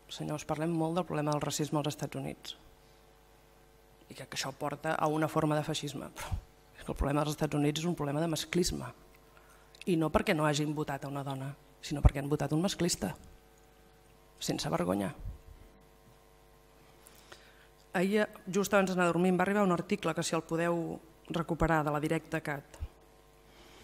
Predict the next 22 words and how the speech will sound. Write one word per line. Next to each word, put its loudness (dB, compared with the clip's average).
que -2
també 2
em 2
sembla 2
adequat 0
per -2
tot 0
el -2
que 2
ens 2
està -4
passant. -6
Es 0
diu 4
"Optimisme 4
banal, 6
una 8
ideologia 4
al 0
servei 2
del 0
capitalisme". 0